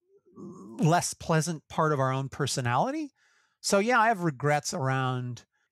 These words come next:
I wish I'd been less testy. And, and,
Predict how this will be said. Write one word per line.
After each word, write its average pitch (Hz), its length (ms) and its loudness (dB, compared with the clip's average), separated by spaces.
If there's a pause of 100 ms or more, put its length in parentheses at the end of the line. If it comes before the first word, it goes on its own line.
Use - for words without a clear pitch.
(120)
I 185 80 0
wish 302 220 0
I'd 294 180 -2
been 269 180 -2
less 240 400 0
testy. - 680 -4 (1400)
And, 160 360 2
and, 156 460 -2